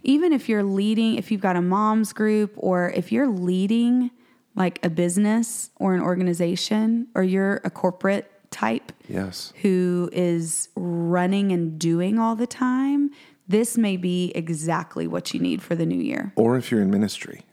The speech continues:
Speaker 1: Oh, absolutely.
Speaker 2: And
Speaker 1: Oh
Speaker 2: you're
Speaker 1: my gosh.
Speaker 2: always serving and doing for everyone else.
Speaker 1: Yes.
Speaker 2: You need to come to this.
Speaker 1: Yes. Yeah. I want the leaders to be led to a green pasture.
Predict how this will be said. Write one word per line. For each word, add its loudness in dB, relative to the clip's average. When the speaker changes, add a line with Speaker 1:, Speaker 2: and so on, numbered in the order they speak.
Speaker 1:
Oh, 4
absolutely. -2
Speaker 2:
And 2
Speaker 1:
Oh 6
Speaker 2:
you're 6
Speaker 1:
my 6
gosh. 6
Speaker 2:
always 4
serving 2
and 2
doing 2
for -2
everyone 4
else. 4
Speaker 1:
Yes. -2
Speaker 2:
You 4
need 2
to -4
come 0
to -8
this. -4
Speaker 1:
Yes. -4
Yeah. -2
I 0
want 2
the 2
leaders 0
to -2
be 0
led -2
to -2
a -4
green -4
pasture. -6